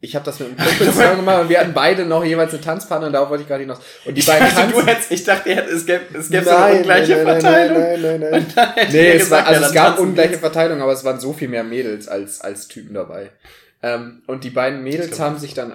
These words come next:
Speaker 1: abgesprochen miteinander, äh, und meinen dann, lass mal nicht so null acht fünfzehn Schokolade irgendwie schenken, sondern
Speaker 2: Mhm.
Speaker 1: die haben uns beiden dann eine Fliege geschenkt.
Speaker 2: Finde ich aber geil.
Speaker 1: Finde ich auch,
Speaker 2: Finde ich einen
Speaker 1: fand ich
Speaker 2: coolen
Speaker 1: auch
Speaker 2: Move.
Speaker 1: gut. Ähm, ja,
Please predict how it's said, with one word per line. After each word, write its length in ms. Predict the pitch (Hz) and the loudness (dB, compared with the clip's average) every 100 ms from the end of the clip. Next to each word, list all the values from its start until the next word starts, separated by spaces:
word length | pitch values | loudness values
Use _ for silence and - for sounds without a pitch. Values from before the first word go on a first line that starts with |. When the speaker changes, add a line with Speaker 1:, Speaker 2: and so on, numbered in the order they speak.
| - | -12
Speaker 1:
abgesprochen 640 | 147 - - 151 151 160 | -12 -12 -18 -12 -12 -10
miteinander, 920 | 151 - 135 143 151 156 151 156 _ - | -12 -12 -12 -10 -10 -6 -6 -8 _ -12
äh, 580 | 127 127 131 127 _ | -10 -8 -10 -12 _
und 120 | 120 117 | -18 -12
meinen 220 | 123 135 | -12 -8
dann, 240 | 131 131 | -8 -8
lass 200 | 120 123 | -12 -12
mal 120 | 135 117 | -12 -10
nicht 360 | 131 151 - | -12 -12 -16
so 120 | 135 | -14
null 180 | 127 135 | -10 -8
acht 160 | 123 - | -8 -10
fünfzehn 340 | 147 147 143 | -16 -14 -18
Schokolade 520 | 127 - - 107 127 170 | -18 -18 -16 -14 -12 -10
irgendwie 280 | 160 156 160 | -10 -14 -20
schenken, 420 | - 151 147 139 | -16 -16 -16 -12
sondern 240 | 120 120 | -8 -8
Speaker 2:
Mhm. 40 | 113 | -8
Speaker 1:
die 100 | 120 | -10
haben 160 | 131 | -10
uns 180 | 123 - | -12 -12
beiden 260 | 107 120 123 | -8 -6 -6
dann 120 | 110 | -10
eine 100 | 107 | -12
Fliege 360 | - 117 107 | -20 -16 -16
geschenkt. 480 | 85 - - - - _ _ _ _ _ - _ _ _ | -14 -16 -18 -20 -20 _ _ _ _ _ -20 _ _ _
Speaker 2:
Finde 180 | _ 98 | _ -12
ich 40 | 107 | -6
aber 140 | 139 180 | -8 -6
geil. 180 | 185 | -6
Speaker 1:
Finde 140 | 135 156 | -4 -6
ich 120 | 165 | -2
auch, 140 | 139 | -2
Speaker 2:
Finde 120 | 143 196 | -2 -6
ich 60 | |
einen 60 | 208 | -6
Speaker 1:
fand 160 | 131 147 | -6 -4
ich 60 | |
Speaker 2:
coolen 100 | 107 | 0
Speaker 1:
auch 100 | 143 | 0
Speaker 2:
Move. 100 | 156 | -2
Speaker 1:
gut. 320 | - 147 214 - _ _ _ _ _ - | -8 -10 -10 -16 _ _ _ _ _ -8
Ähm, 560 | 135 139 135 135 143 _ | -6 -6 -8 -20 _ _
ja, 320 | 110 95 82 | -10 -10 -10